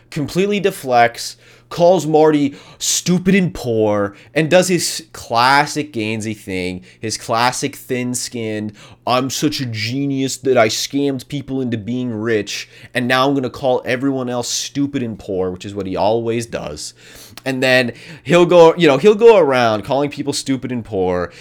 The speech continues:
He'll go around talking about how he's such a genius and all this shit. When it's like, dude, you're a scammer, okay? And you're a liar, and you're a little rat, okay? I mean, even just his appearance, he literally looks like a rat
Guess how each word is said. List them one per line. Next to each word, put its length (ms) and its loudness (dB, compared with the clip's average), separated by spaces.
He'll 200 6
go 220 6
around 340 0
talking 180 -2
about 140 -4
how 160 -2
he's 220 -6
such 200 -8
a 60 -6
genius 600 -8
and 80 -12
all 160 -6
this 160 -8
shit. 440 -8
When 280 -2
it's 200 -12
like, 180 -10
dude, 340 -4
you're 160 -6
a 40 -10
scammer, 520 -12
okay? 420 -10
And 140 -12
you're 100 -8
a 80 -6
liar, 560 -8
and 140 -8
you're 100 -6
a 60 -6
little 280 -6
rat, 400 -10
okay? 460 -10
I 60 -10
mean, 180 -6
even 200 -2
just 180 -6
his 140 -8
appearance, 480 -10
he 100 -6
literally 380 -4
looks 420 -10
like 140 -12
a 60 -14
rat 520 -6